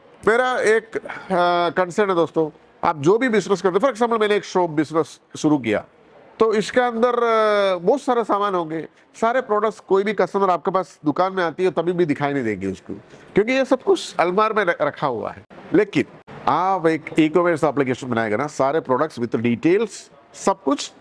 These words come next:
सारे कस्टमर को मिल जाती है। तो इस तरीके से आप अपना जो, अ, प्रोडक्ट का रीच है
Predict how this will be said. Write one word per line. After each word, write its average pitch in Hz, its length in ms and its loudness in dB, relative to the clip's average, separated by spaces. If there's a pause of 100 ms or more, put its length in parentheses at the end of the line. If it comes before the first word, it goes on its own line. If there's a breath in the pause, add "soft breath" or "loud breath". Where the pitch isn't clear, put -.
(140)
सारे 277 220 4
कस्टमर 175 460 0
को 165 80 4
मिल 139 160 2
जाती 98 240 0
है। 85 120 -18 (220)
तो 226 80 6
इस 247 160 -2
तरीके 247 260 4
से 247 140 2
आप 208 320 2
अपना 202 360 0
जो, 202 360 2
अ, 202 120 -12 (400)
प्रोडक्ट 175 360 -2
का 196 100 0
रीच 175 360 -4
है 156 80 2